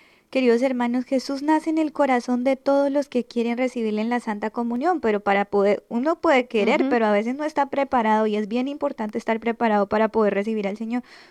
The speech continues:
Speaker 1: con una buena confesión. O sea, recuerden la confesión, es que si uno no está confesado, va ahí por ahí por la vida como un zombie, como un muerto
Speaker 2: <laughs>
Speaker 1: viviente, o sea, no tienes la
Speaker 2: Sí.
Speaker 1: vida, porque pues no está,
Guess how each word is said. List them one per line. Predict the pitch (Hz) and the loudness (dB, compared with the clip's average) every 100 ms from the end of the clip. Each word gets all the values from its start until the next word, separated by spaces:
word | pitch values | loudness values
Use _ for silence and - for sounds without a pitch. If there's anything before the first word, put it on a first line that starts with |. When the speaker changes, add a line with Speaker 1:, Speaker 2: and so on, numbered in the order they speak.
| _ | _
Speaker 1:
con | 254 254 | -2 0
una | 254 262 | 2 0
buena | 247 277 269 269 | 2 0 2 0
confesión. | 269 277 262 214 226 208 - 254 262 240 208 | 0 -2 -2 -2 -4 -4 -2 0 2 0 -2
O | 208 | -4
sea, | 208 | -4
recuerden | 202 202 _ 233 262 254 240 | -6 -8 _ 0 2 0 -2
la | 226 | -4
confesión, | - 220 226 214 - 226 240 247 | -4 -8 -4 -6 -4 -2 0 0
es | 233 | -4
que | - 262 | -6 -6
si | 262 | -4
uno | 247 233 247 240 196 _ - | -4 0 0 0 -8 _ -6
no | 240 | -4
está | 247 262 | -2 -4
confesado, | 262 262 254 226 214 214 254 - - _ 233 | -2 -2 -2 0 0 2 0 -6 -20 _ 0
va | |
ahí | 240 - _ | 0 -2 _
por | 277 262 | 4 4
ahí | 226 220 | 4 2
por | 226 | 0
la | 262 | 2
vida | 247 214 | 2 2
como | 214 269 233 | 0 -2 -2
un | 214 | -2
zombie, | 214 302 233 196 | 2 2 0 -6
como | 220 220 | -6 -2
un | 240 | 0
muerto | 277 285 302 | 2 2 2
Speaker 2:
<laughs> | |
Speaker 1:
viviente, | 311 247 220 262 233 - | 2 0 0 0 -2 -2
o | 208 | -2
sea, | 214 233 | 2 2
no | 233 247 262 294 | 2 2 2 2
tienes | 294 294 277 | 0 0 2
la | 269 | 2
Speaker 2:
Sí. | 233 | 2
Speaker 1:
vida, | 233 349 - - | 0 -6 -16 -2
porque | 254 254 254 | 0 2 0
pues | 226 240 | 0 0
no | 226 | 2
está, | 247 - 294 294 | 0 2 2 2